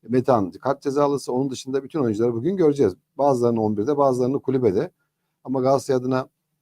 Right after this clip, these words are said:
geriden gelen maçlar vardı. Hafta içinde yönetim onları ödedi. Bu maça ekstra prim. Gerçekten de Galatasaray şu anda hem saha içinde hem saha dışında, e, yönetim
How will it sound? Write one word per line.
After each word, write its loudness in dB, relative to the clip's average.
geriden 4
gelen 2
maçlar -2
vardı. -2
Hafta 0
içinde -4
yönetim -2
onları 0
ödedi. -2
Bu -4
maça -4
ekstra -4
prim. -2
Gerçekten -2
de -4
Galatasaray 0
şu -4
anda -4
hem -2
saha 0
içinde -4
hem -4
saha -2
dışında, -6
e, -4
yönetim -2